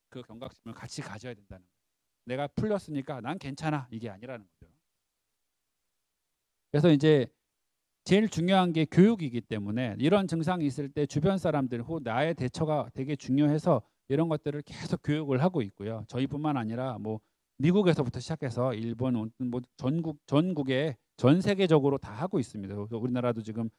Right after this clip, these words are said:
뇌졸중의 날이라는 걸 아예 이렇게 만들어서 이런 교육을 하고 있는 거고, 특히 일본 같은 경우에는 이런 성인뿐만 아니라 중고등학생들을 대상으로도 교육을 해요. 이제 집에 아버지, 어머니가 계신데 갑자기 입에 일이 생기면 나밖에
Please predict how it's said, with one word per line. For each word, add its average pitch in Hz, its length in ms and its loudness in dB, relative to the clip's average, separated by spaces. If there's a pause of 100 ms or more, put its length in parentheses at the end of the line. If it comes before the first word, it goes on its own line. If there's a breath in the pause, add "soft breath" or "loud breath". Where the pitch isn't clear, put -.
(300)
뇌졸중의 143 500 2
날이라는 127 460 0
걸 123 140 0
아예 120 160 -2
이렇게 123 260 -8
만들어서 120 520 -2
이런 113 180 -2
교육을 123 320 4
하고 170 200 -2
있는 120 220 -2
거고, 110 380 0 (420)
특히 - 280 -4
일본 277 360 6
같은 196 320 4
경우에는 156 640 2 (480)
이런 180 320 2
성인뿐만 226 800 2
아니라 123 460 -2 (300)
중고등학생들을 180 920 0
대상으로도 113 580 -4
교육을 104 380 -12
해요. 104 200 -12 (220)
이제 107 260 -12
집에 165 320 -4
아버지, 170 320 2
어머니가 165 300 2
계신데 160 400 -6
갑자기 175 480 -2
입에 139 320 0 (140)
일이 156 220 -2
생기면 160 520 -2 (380)
나밖에 131 580 -4